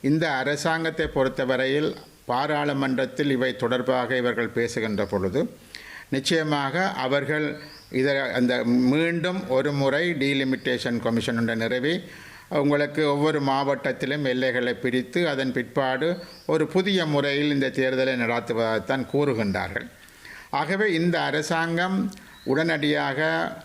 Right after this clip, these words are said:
அல்லது வருகிற வருடம் கூட இந்த ய-, மாகாண சபை தேர்தல்களை நடாத்துமா என்ற ஒரு கேள்வி இருக்கின்றது. ஜனாதிபதி அவர்கள் யாழ்ப்பாணம் வருகின்ற பொழுது, முக்கியமாக நாங்கள் அவரிடம் வைக்கக்கூடிய கோரிக்கை என்னவென்றால்,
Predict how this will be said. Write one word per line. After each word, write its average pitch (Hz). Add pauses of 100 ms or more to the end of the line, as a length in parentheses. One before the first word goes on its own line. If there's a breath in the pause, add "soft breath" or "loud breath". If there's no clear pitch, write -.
(140)
அல்லது 139
வருகிற 151
வருடம் 127
கூட 135 (260 loud breath)
இந்த 135
ய-, 120
மாகாண 131
சபை 131
தேர்தல்களை 127
நடாத்துமா 123
என்ற 160
ஒரு 131
கேள்வி 117
இருக்கின்றது. 98 (720 loud breath)
ஜனாதிபதி 160
அவர்கள் 151
யாழ்ப்பாணம் 143
வருகின்ற 123
பொழுது, 120
முக்கியமாக 127
நாங்கள் 120
அவரிடம் 113
வைக்கக்கூடிய 123
கோரிக்கை 143
என்னவென்றால், 98